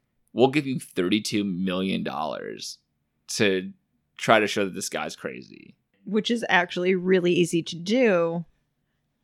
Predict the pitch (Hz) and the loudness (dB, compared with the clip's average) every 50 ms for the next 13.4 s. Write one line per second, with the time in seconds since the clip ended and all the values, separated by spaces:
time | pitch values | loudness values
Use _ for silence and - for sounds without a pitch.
0 | _ _ _ _ - 185 185 165 170 175 165 165 170 165 - - 170 - 135 147 | _ _ _ _ -2 -2 -2 0 -2 -4 -2 -2 -4 -4 -6 -6 -8 -6 -6 -6
1 | 135 - 135 _ - - - - - - - - _ _ 120 120 101 85 82 - | -8 -8 -10 _ -14 -16 -16 -16 -16 -18 -20 -20 _ _ 2 2 2 2 -2 -8
2 | - 135 123 - - 190 208 226 214 202 202 190 180 165 147 123 - - _ _ | -6 -6 -6 -2 -2 -2 -2 0 0 2 2 0 0 0 -4 -6 -6 -8 _ _
3 | _ _ _ _ _ _ - 110 123 120 - - - - 131 139 170 185 196 196 | _ _ _ _ _ _ -2 -2 -2 0 0 -4 -2 -2 0 0 0 0 0 0
4 | 170 117 101 113 _ - 98 113 123 113 98 - 76 67 58 - 120 _ _ _ | -2 -2 -4 -4 _ 2 2 2 2 2 0 -2 -4 -10 -14 -16 -18 _ _ _
5 | _ _ _ _ _ _ _ - 117 113 101 101 98 _ - - - 135 160 - | _ _ _ _ _ _ _ 2 2 2 2 2 -2 _ -10 -2 2 2 2 2
6 | - - - 107 98 95 95 - - 90 87 85 - - 104 104 104 110 101 104 | 0 -6 -6 -6 -6 -6 -6 -8 -10 -10 -10 -10 -8 -8 -4 -4 -2 -2 0 0
7 | 104 95 85 - - - 60 57 - - - _ _ _ _ _ _ _ _ _ | 0 0 -2 -6 -10 -16 -16 -14 -14 -14 -14 _ _ _ _ _ _ _ _ _
8 | _ _ _ _ _ _ _ 107 104 98 - 101 95 98 98 95 95 98 98 87 | _ _ _ _ _ _ _ 0 0 2 0 2 4 4 4 2 0 -2 -4 -6
9 | - _ _ _ _ _ _ _ _ _ _ _ _ _ - - - - 107 101 | -8 _ _ _ _ _ _ _ _ _ _ _ _ _ -18 -14 -2 0 2 4
10 | 98 98 98 95 95 95 95 92 80 65 - _ _ _ 104 101 95 92 92 92 | 4 4 2 0 -2 -4 -6 -8 -12 -16 -18 _ _ _ -4 -4 -4 -2 -4 -8
11 | 87 - - _ _ _ _ - 104 107 113 131 135 - - 85 85 85 82 80 | -10 -12 -18 _ _ _ _ -4 0 2 2 2 2 -2 -12 -10 -10 -12 -12 -16
12 | 78 85 87 95 - - - _ _ _ _ _ _ _ _ - 226 180 180 165 | -18 -16 -16 -16 -16 -18 -20 _ _ _ _ _ _ _ _ -4 -2 0 0 2
13 | 160 160 170 - - - - | 2 0 -2 -4 -12 -18 -20